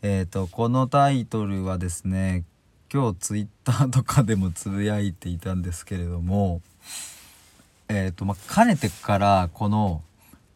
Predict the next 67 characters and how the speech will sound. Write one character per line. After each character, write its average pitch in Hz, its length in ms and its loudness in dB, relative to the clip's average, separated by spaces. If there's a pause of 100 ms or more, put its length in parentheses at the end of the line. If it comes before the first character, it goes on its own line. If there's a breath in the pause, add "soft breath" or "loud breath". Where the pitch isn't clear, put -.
(120)
「わ 104 160 0
が 143 140 6
ま 165 140 10
ま」 110 120 2
っ 82 60 -4
て 80 340 -8 (240)
「わ 113 220 4
が 120 160 4
ま 85 200 2
ま」 120 240 6 (120)
だ 98 120 -2
か 90 140 -4
ら、 85 380 -2
そ 104 160 -6
れ 113 120 -2
で 117 300 0 (180)
い 135 200 4
い - 20 6
ん 101 80 4
だ 85 120 2
っ 82 100 -4
て - 160 -6
い 90 80 2
う 87 80 0
こ 95 100 -6
と 90 140 -2
は、 90 320 0 (500 loud breath)
う 101 60 -2
ん 90 80 -2
と、 95 80 -4
思 98 160 0
っ - 20 -12
て 113 240 -2
い 104 60 0
た 117 180 4
ん 107 100 2
で 85 120 -2
す - 100 -8
け 87 140 -8
れ 85 80 -4
ど 82 100 -4
も、 87 360 2 (1500 loud breath)
今 170 120 6
日 - 60 -2
そ 127 80 0
れ 123 60 4
を 120 60 2
強 113 300 2
く、 90 560 -2
う 95 100 -2
ん 90 220 -2
と、 92 320 -4
意 101 80 -2
識 - 180 -6
す 85 160 -6
る 85 220 -4
っ - 20 -10 (180)
て 95 100 -6
い 90 60 -2
う 87 60 -4
シ 107 140 -4
ー 95 80 2
ン 82 40 2
が 78 120 0
あ - 20 -2
っ 80 60 -4
て、 90 440 -4